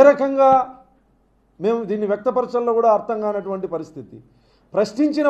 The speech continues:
పాపానికి చిత్తూరు జిల్లాలో ఓం ప్రకాష్ని, ఓం ప్రతాప్ని మద్యం రేట్లు సోషల్ మీడియా వేదికగా ప్రశ్నిస్తే తెల్లారే లోపు పెద్దిరెడ్డి రామచంద్రారెడ్డి అనుచరులు చంపినటువంటి సందర్భం, ఈ రోజుకి ఎవరు చంపారో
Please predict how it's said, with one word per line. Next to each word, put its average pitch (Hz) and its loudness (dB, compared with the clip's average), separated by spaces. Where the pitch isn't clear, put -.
పాపానికి 262 2
చిత్తూరు 247 -8
జిల్లాలో 247 -2
ఓం 240 -2
ప్రకాష్ని, 220 -6
ఓం 240 2
ప్రతాప్ని 233 0
మద్యం 190 0
రేట్లు 254 0
సోషల్ 240 -4
మీడియా 233 -2
వేదికగా 220 0
ప్రశ్నిస్తే 214 -4
తెల్లారే 240 6
లోపు 262 4
పెద్దిరెడ్డి 214 -4
రామచంద్రారెడ్డి 208 -2
అనుచరులు 190 -8
చంపినటువంటి 180 -6
సందర్భం, 165 -4
ఈ 233 -2
రోజుకి 247 2
ఎవరు 226 -2
చంపారో 240 2